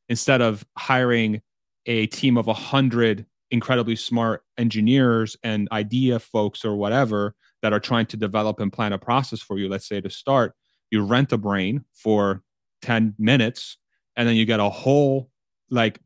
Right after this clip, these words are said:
top to bottom, hundred and fifty page, step-by-step thing that tells you exactly what you need to do in order to be the most successful company in the world, one would think, right? I'm just conceptualizing this. So what are,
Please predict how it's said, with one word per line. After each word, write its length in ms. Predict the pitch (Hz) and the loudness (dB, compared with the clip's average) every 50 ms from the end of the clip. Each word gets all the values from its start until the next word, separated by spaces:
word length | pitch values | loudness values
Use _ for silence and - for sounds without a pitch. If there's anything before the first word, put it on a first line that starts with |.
| _ - | _ -8
top 260 | - 127 131 143 - - | -2 0 0 0 0 -2
to 80 | 143 | -4
bottom, 520 | 131 135 131 123 123 120 120 120 117 120 - _ _ _ _ _ - | 0 2 2 2 2 2 2 2 0 0 -2 _ _ _ _ _ -2
hundred 320 | - 143 151 143 151 147 | 2 2 2 2 2 0
and 120 | 143 131 | -2 -2
fifty 300 | - - 139 - - 135 | -2 -2 -4 -4 -4 -6
page, 500 | 123 - - 123 113 117 117 113 - - | -6 -2 0 0 2 2 2 0 -2 -6
step-by-step 880 | - - - 135 135 123 - 127 127 123 - - - 123 117 113 - _ _ _ _ _ - | -10 -4 -2 -2 -2 0 0 -2 -2 -2 -4 -6 -4 -2 -2 -2 -4 _ _ _ _ _ -6
thing 400 | - 127 117 107 101 101 107 107 _ _ _ _ _ _ - | 0 0 2 2 2 -2 -4 -6 _ _ _ _ _ _ -2
that 160 | 117 110 - | -2 -2 -2
tells 240 | - - 127 127 120 | -2 0 0 2 2
you 60 | 117 | 0
exactly 400 | 101 110 110 120 131 - - 131 | 0 0 2 2 2 2 2 2
what 180 | 127 127 120 | 2 2 2
you 80 | 113 117 | 2 2
need 160 | 110 110 104 | 0 0 -2
to 80 | - 113 | -4 -6
do 400 | 104 104 101 98 98 95 95 - _ _ _ _ - | -2 -2 0 0 0 -2 -4 -6 _ _ _ _ -2
in 140 | 113 110 | 0 2
order 120 | 113 110 107 | 2 2 0
to 140 | - - 110 | 0 -2 -2
be 120 | 104 107 | 0 0
the 80 | 101 101 | 2 2
most 200 | 104 104 98 - | 0 0 -2 -4
successful 440 | - 98 - 107 104 - - 101 | -8 -10 -8 -6 -8 -6 -8 -10
company 280 | - - 104 92 - 101 | -8 -6 -8 -6 -6 -4
in 60 | 95 | -4
the 80 | 98 98 | -2 -2
world, 240 | 95 98 92 92 101 | -2 -2 -2 0 2
one 160 | 120 123 117 | 2 2 4
would 140 | 107 104 - | 2 0 0
think, 200 | - 90 80 - | -4 -8 -6 -4
right? 140 | 104 101 | -2 -2
I'm 140 | 101 104 101 | 0 -2 -2
just 140 | 101 104 - | -4 -6 -6
conceptualizing 800 | - 101 - - 95 - - - 87 87 85 90 - - - - | -6 -8 -6 -6 -8 -8 -8 -10 -8 -8 -8 -10 -10 -12 -12 -12
this. 180 | - - - - _ _ _ - _ _ | -12 -14 -16 -18 _ _ _ -20 _ _
So 160 | - - 139 | 0 2 4
what 180 | 127 135 147 160 | 4 4 4 4
are, 80 | - | 2